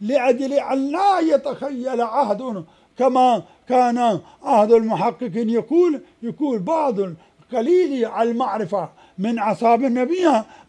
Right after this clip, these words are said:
أخذ يأتي، أخذ ي-، أخذ يتخيل أن أستغفر الله عن النبي هو الله،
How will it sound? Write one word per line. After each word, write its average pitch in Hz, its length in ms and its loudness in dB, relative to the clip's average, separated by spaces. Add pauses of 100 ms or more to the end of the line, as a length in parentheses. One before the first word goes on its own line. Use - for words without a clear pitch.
أخذ 269 400 2
يأتي، 254 720 2
أخذ 269 460 4 (240)
ي-، 220 300 4
أخذ 262 560 2 (280)
يتخيل 277 960 6 (320)
أن 214 220 -2
أستغفر 202 540 -6
الله 208 500 0
عن 185 220 -6
النبي 247 200 -4
هو 196 300 4
الله، 147 240 -4